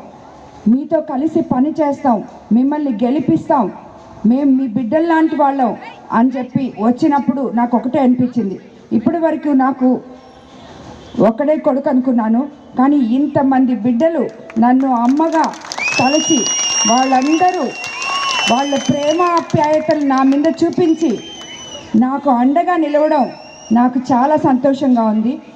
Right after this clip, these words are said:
వాడుతున్నాను. అదేవిధంగా యువకులు అనుకుంటే ఏదైనా సాధించగలరు. యువత, ఈ రోజులో ఉన్న యువత వాళ్ళ భవిష్యత్తు రాజకీయాల్ని శాసించే విధంగా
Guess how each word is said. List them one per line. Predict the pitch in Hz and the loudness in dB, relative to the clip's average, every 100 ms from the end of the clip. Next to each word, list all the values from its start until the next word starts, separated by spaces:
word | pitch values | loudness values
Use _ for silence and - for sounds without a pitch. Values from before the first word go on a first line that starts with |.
| - - - 185 | -20 -20 -6 0
వాడుతున్నాను. | 247 254 233 208 202 285 320 - - - - - | 0 0 -2 -2 0 -2 -4 -14 -20 -20 -8 -2
అదేవిధంగా | 220 320 330 320 302 277 202 - - - - 208 | 2 2 2 2 2 2 0 -8 -20 -18 -2 0
యువకులు | 277 370 381 349 311 | 2 0 0 0 2
అనుకుంటే | 262 294 - 302 311 254 190 - | 2 0 0 0 0 0 -2 -6
ఏదైనా | 196 240 277 320 320 294 | 0 2 4 2 2 0
సాధించగలరు. | 294 226 226 269 254 226 220 202 269 - - - - 190 | 0 0 2 2 2 0 2 2 0 -2 -16 -20 -10 -2
యువత, | 262 330 330 | 0 2 0
ఈ | 277 277 285 | -2 -2 0
రోజులో | 294 302 311 294 | 2 0 0 0
ఉన్న | 277 262 | 2 2
యువత | 233 220 269 294 226 - - - - - - | 2 2 0 0 -2 -2 -10 -20 -20 -8 0
వాళ్ళ | 233 240 233 | 0 2 0
భవిష్యత్తు | 196 233 320 359 370 349 330 233 - - - | 0 0 2 2 0 0 -2 -2 -4 -12 -2
రాజకీయాల్ని | 214 247 277 330 - 311 285 262 | 0 2 0 -2 0 2 2 2
శాసించే | 254 269 254 285 320 302 320 269 | 2 2 0 2 0 0 0 2
విధంగా | 247 226 294 302 285 | 2 2 2 2 2